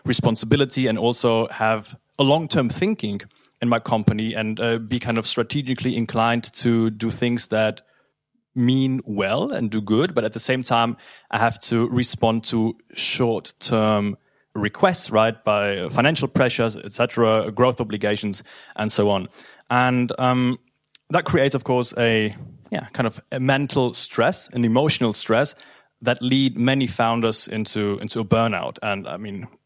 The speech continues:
probably most of you know statistics of how many founders are affected by emotional distress or burnout. And so the question is, how can these people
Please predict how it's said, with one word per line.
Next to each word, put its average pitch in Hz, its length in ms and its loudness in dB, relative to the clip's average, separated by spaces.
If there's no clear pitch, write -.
probably 117 240 4
most 120 280 2
of 110 120 -2
you 110 100 4
know 120 180 4
statistics - 680 -6
of - 80 -6
how 113 260 0
many 113 220 0
founders 107 360 0
are 104 160 0
affected 104 520 -2
by 98 440 0
emotional 117 400 0
distress 104 360 0
or 104 40 -4
burnout. 92 360 -2
And 107 140 -4
so 123 260 4
the 123 100 -2
question 160 360 2
is, 143 120 -2
how 139 240 0
can 123 440 0
these 123 460 -4
people 131 480 0